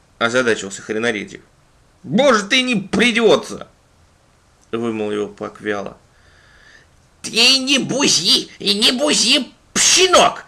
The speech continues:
Набедокурил в посёлке, а назад вертаться не желаешь? Я так понимаю!" взъелся Хренаредьев.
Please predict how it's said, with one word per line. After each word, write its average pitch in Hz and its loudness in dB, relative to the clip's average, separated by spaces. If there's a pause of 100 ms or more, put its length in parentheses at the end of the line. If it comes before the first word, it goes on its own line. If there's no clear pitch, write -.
Набедокурил 285 2
в - -8
посёлке, 220 4
а 226 2
назад 285 6
вертаться 277 4
не 269 2
желаешь? 330 4 (160)
Я - 4
так - 4
понимаю!" 571 4 (720)
взъелся 123 -4
Хренаредьев. 117 -8